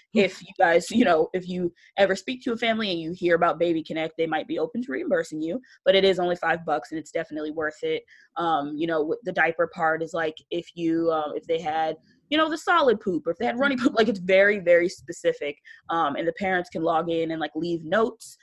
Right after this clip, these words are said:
Speaker 2: throughout the day as well. So it's also another way to communicate. Um,
Speaker 1: Oh,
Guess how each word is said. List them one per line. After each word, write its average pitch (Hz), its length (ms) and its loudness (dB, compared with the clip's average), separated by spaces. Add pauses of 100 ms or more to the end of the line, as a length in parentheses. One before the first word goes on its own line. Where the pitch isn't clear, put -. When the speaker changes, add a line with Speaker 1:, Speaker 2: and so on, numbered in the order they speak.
(160)
Speaker 2:
throughout 208 280 2
the 202 60 -6
day 196 180 6
as 180 120 0
well. 180 220 4
So 185 120 -4
it's 180 180 -8
also 202 260 -2
another 170 400 -2
way 165 140 0
to 160 100 -16
communicate. 165 680 -8 (340)
Um, 269 220 0
Speaker 1:
Oh, 226 40 -8